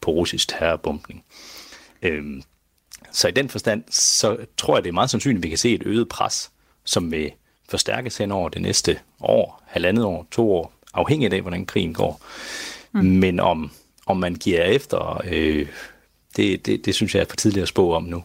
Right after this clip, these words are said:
Men det er helt, helt rigtigt, hvad vi har snakket om her indtil videre, at vi er ligesom i en, i en ny situation. Så den her, den her første tid her, hvor, hvor man slet ikke kunne tillade sig at kritisere Zelensky internt, jamen, den er der lukket op for nu. Så det, der begynder igen at være en piblende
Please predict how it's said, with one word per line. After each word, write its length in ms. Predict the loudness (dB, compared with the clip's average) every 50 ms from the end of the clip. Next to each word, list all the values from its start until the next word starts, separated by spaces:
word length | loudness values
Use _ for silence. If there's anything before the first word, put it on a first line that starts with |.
| -12 _ _ _ -2
Men 180 | 0 0 0
det 140 | 2 2 2
er 60 | 4
helt, 340 | 4 2 2 0 -6 _ -12 -6
helt 280 | -4 -4 -4 -6 -6 -6
rigtigt, 280 | -6 -6 -6 -10 -12 -12 _ _
hvad 100 | -10 -8
vi 100 | -6 -8
har 60 | -8
snakket 260 | -8 -6 -4 -4 -2 -2
om 100 | -4 -4
her 60 | -6
indtil 260 | -6 -6 -6 -4 -2
videre, 180 | 0 0 0 0
at 100 | 0 -2
vi 60 | 0
er 60 | 2
ligesom 260 | 2 2 2 0 0
i 80 | 0 0
en, 240 | 0 0 -2 -4 -10 _
i 100 | 0 0
en 200 | 2 4 6 6
ny 120 | 4 4 2
situation. 680 | 0 0 0 0 0 0 2 2 2 0 -2 -6 -8
Så 120 | -8 -2
den 200 | 0 0 2 2
her, 160 | 2 0 -2 -4 -8 _ _ _ -20 -20 -20 -20 -20 -20 -20 _ _ _ _ -4
den 120 | -2 -2
her 60 | -2
første 380 | -2 -2 -2 -2 -2 -2 -6 -2
tid 300 | -2 0 0 0 -2 -2
her, 200 | -2 -2 -2 -2
hvor, 280 | -2 -2 -4 -4 -4 -8 _ -20 _ _ _ _ _
hvor 140 | 0 0 2
man 180 | 2 2 0 0
slet 200 | 0 2 2 0
ikke 140 | 0 -2
kunne 140 | -6 -4 -2
tillade 400 | 0 2 4 4 4 2 0 -2
sig 160 | -4 -4 -4 -4
at 80 | -4 -4
kritisere 560 | -2 -2 -2 0 2 2 2 2 2 2 0
Zelensky 500 | -2 -2 0 0 0 -2 -2 -4 -4 -6
internt, 420 | -6 -6 -4 -4 -4 -4 -4 -6
jamen, 160 | -6 -6 -2 0
den 160 | 0 0 0
er 60 | 0
der 140 | -2 -6 -6 -8 _ _ _ _ _
lukket 420 | -6 -2 0 2 2 2 2 0
op 180 | 0 0 0 -2
for 180 | -4 -4 -4
nu. 160 | -2 -4 -4 -4
Så 160 | -2 -2 0
det, 140 | -2 -2 -6 -10 _ -4 -4 -4 -2 -4
der 80 | -6 -6
begynder 360 | 0 2 2 2 2 2 0
igen 300 | -2 0 0 0 2 2
at 140 | 0 2 2
være 200 | 2 2 2 0
en 140 | -2 -6 -6
piblende 480 | -2 -2 -2 -2 0 -2 -2 -2 -2